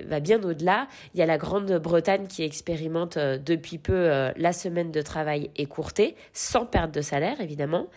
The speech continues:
L'Espagne démarre également un programme pilote, euh, dans la région de Valence. En Lituanie également, pour une certaine catégorie de personnes, euh, qui sont visées en priorité,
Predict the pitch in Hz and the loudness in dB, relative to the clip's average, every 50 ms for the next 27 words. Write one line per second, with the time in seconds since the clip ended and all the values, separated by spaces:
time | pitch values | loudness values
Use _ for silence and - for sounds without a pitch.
0 | - - - - - - - 190 202 208 202 - - - 208 214 208 190 170 156 | -20 -20 -18 -18 -16 -6 0 4 4 4 2 0 0 0 0 0 2 0 0 0
1 | 151 147 170 170 165 165 160 160 - - - - 208 196 202 196 190 185 202 190 | 0 0 0 0 2 0 0 -2 -2 -2 2 2 4 4 4 4 4 2 0 0
2 | 175 - - 160 151 156 151 147 151 147 - - - 220 190 180 202 190 - - | -2 -2 -6 -8 -6 -6 -6 -6 -6 -8 -8 -4 0 4 4 4 4 4 0 -4
3 | 156 - - - 165 151 147 143 139 135 135 131 139 147 135 135 139 143 156 151 | -4 -4 -2 -2 0 0 2 2 0 -2 -2 -4 -2 -2 -2 -2 -2 -2 -4 -6
4 | 147 165 160 151 131 127 127 151 147 151 156 165 196 247 - - - 151 - - | -6 -6 -6 -6 -6 -2 2 2 4 4 4 2 0 -2 -4 -2 -2 -2 -2 -4
5 | - - - - - - - - - - 175 170 180 214 262 285 - - 240 208 | -10 -18 -18 -16 -16 -16 -18 -10 -2 4 4 4 4 4 -2 -4 0 2 4 4
6 | 196 208 247 254 220 175 175 170 160 160 165 180 202 226 220 - 175 160 170 156 | 4 2 2 0 2 2 2 2 2 2 0 0 0 0 -2 -4 -6 -6 -6 -4
7 | - 185 175 175 - 190 185 185 - 180 175 - 185 160 160 165 165 165 160 - | -2 -2 -2 -2 -2 -6 -4 0 0 0 0 0 -2 -2 -2 -2 -4 -4 -6 -4
8 | 165 156 - - - 175 175 180 175 151 - - - - - - - - 165 156 | -6 -4 -4 -4 -2 -2 0 0 -2 -4 -4 -6 -12 -18 -18 -12 -6 -2 0 2
9 | 147 147 147 - 160 156 - 160 156 147 165 190 185 170 190 190 185 190 - 190 | 2 0 -2 -4 -8 -8 -8 -8 -8 -6 -4 -2 0 0 0 0 0 0 -2 -2
10 | 196 185 - - 196 175 170 160 156 160 147 147 - 170 180 196 226 | -2 0 -2 -4 -2 -2 -2 -2 -2 -4 -6 -4 -2 0 2 2 0